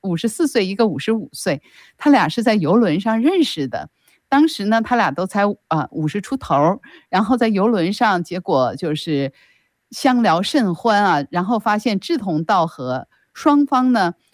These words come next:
都是准备长期的，就是坐游轮，那就不妨干脆两个人一起搭伴儿，共同这个双方的行程。所以呢，两个人就一起旅游了五个星期。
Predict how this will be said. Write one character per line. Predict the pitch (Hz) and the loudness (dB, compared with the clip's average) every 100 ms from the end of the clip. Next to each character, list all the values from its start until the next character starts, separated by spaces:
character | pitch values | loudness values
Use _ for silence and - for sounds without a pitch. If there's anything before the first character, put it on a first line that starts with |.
| _ | _
都 | 269 277 | 0 0
是 | 302 | 0
准 | 220 160 127 | -4 -4 -4
备 | 170 160 143 _ _ - | -2 -2 -4 _ _ -14
长 | - 151 175 | -6 -2 -2
期 | 214 254 254 | -2 0 0
的， | 220 185 123 _ | 2 0 0 _
就 | - | -10
是 | 165 151 | -8 -6
坐 | - 180 | -2 0
游 | 147 | 0
轮， | 156 123 135 - - - | -2 -2 -4 -10 -20 -4
那 | 254 | -2
就 | 220 214 | 0 -2
不 | 294 | -4
妨 | 247 180 190 | -2 0 0
干 | 226 226 | 0 0
脆 | 233 285 180 | 0 -4 -2
两 | 160 131 | -4 -4
个 | - | -4
人 | 156 190 | -2 -2
一 | 226 | -2
起 | - 135 _ - | -4 -8 _ -6
搭 | 226 | -4
伴 | 226 311 | 0 2
儿， | 302 165 - _ - | 2 0 -4 _ -4
共 | 311 226 | 0 0
同 | - 123 139 185 214 _ _ _ - | -2 -6 -4 -6 -10 _ _ _ -10
这 | 185 | -8
个 | 151 139 131 - | -6 -6 -8 -10
双 | - 208 | -4 -2
方 | 214 | 0
的 | 190 | -2
行 | 165 143 214 | -2 -2 -2
程。 | 180 143 - - - | -2 -4 -6 -20 -20
所 | - 233 | -2 0
以 | 233 | 2
呢， | 165 175 | 2 2
两 | 180 - | 0 -2
个 | 151 | -4
人 | 139 | -4
就 | 151 156 | -4 -6
一 | - 240 | -2 -2
起 | 175 - 139 | -2 -4 -2
旅 | 143 | 0
游 | 135 107 | -2 -2
了 | 139 160 | -2 -2
五 | - 143 | -2 -4
个 | 147 | -4
星 | - 180 | -2 -2
期。 | 180 220 220 | -2 0 -2